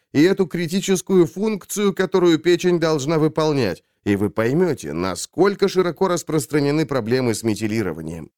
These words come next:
Это значит, что хотя витамин С, получаемый с пищей, полезен, все же печень должна его обработать. И еще одна задача в ее бесконечном списке дел,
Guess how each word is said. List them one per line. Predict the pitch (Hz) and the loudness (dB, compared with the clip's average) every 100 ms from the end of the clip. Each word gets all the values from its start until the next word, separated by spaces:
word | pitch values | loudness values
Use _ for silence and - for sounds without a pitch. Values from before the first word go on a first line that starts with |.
| _ _ | _ _
Это | 107 113 113 | 0 0 0
значит, | 92 113 131 98 76 | -2 -2 -2 -4 -8
что | - 90 | -6 -4
хотя | 101 95 135 | -4 -2 0
витамин | 135 135 147 151 | 0 -2 -2 -2
С, | 131 180 | -2 -4
получаемый | 156 160 147 156 165 160 143 | -2 -2 -2 -2 -2 0 -2
с | - | -4
пищей, | 156 156 - 151 | -6 -4 -2 -2
полезен, | 127 131 160 170 151 - _ _ | -2 0 2 0 -2 -6 _ _
все | 160 135 | 0 2
же | 120 | 0
печень | - 127 151 135 110 90 | -2 -2 0 0 -2 -2
должна | 131 117 92 82 95 | -2 0 -4 -4 -2
его | 110 104 92 | 0 0 -2
обработать. | 85 80 80 80 73 - _ _ _ | -2 -6 -4 -6 -6 -16 _ _ _
И | 156 | 0
еще | 185 175 208 214 | 2 0 0 0
одна | 190 170 | 0 -2
задача | 120 117 147 143 127 | 0 0 -2 -2 -2
в | |
ее | 110 110 127 | 0 0 0
бесконечном | 107 101 - 120 202 180 185 180 131 | -2 -4 -4 0 0 0 -2 -2 -4
списке | - - 156 - 139 | -6 -4 -4 -2 -4
дел, | 117 151 117 | 0 0 -2